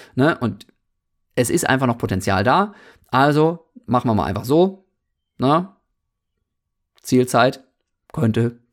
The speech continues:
fünfundvierzig Minuten sein. So, ne, das ist jetzt wirklich ganz, ganz krass vereinfacht, ne?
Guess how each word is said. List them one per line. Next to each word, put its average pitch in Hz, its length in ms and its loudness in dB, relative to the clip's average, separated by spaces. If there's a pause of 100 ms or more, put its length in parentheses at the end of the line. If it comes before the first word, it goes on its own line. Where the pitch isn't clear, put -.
fünfundvierzig - 680 -10
Minuten 117 360 -8
sein. 95 180 -12 (680)
So, - 260 -10
ne, 190 120 2
das 175 140 0
ist - 140 -6
jetzt 160 160 -2
wirklich 156 280 -2 (840)
ganz, 175 400 0
ganz 131 440 0
krass 143 520 -2
vereinfacht, 175 920 -2
ne? 151 200 0